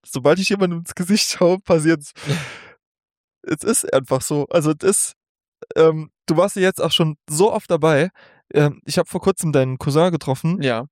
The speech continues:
Speaker 1: Grüße gehen raus an Michael, Shoutout. Ähm, mit dem hab ich im Müller gestanden und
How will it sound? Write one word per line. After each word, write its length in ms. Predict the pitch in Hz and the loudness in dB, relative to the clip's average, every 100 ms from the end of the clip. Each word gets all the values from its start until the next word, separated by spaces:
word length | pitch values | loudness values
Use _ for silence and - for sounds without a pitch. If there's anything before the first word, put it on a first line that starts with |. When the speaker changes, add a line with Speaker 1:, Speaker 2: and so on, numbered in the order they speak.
| _ _ - | _ _ -12
Speaker 1:
Grüße 220 | - 147 | -2 0
gehen 140 | 143 143 | 0 2
raus 160 | 147 | 2
an 80 | 151 | 2
Michael, 520 | 143 175 127 131 175 226 | 0 0 0 2 -2 -4
Shoutout. 440 | - 135 147 - _ - - _ - | 2 4 4 0 _ -20 -20 _ 2
Ähm, 320 | 151 147 156 _ _ _ _ _ - | 2 4 -2 _ _ _ _ _ -10
mit 100 | 143 | 0
dem 160 | 160 175 | 2 4
hab 120 | 175 | 2
ich 120 | 170 | -2
im 240 | 156 139 - | -2 -4 -8
Müller 400 | - 151 202 185 | -6 0 4 2
gestanden 640 | 131 135 151 135 - 175 240 _ _ _ _ _ _ _ | 0 -2 -2 -2 -4 -8 -8 _ _ _ _ _ _ _
und 240 | - 151 | -2 -2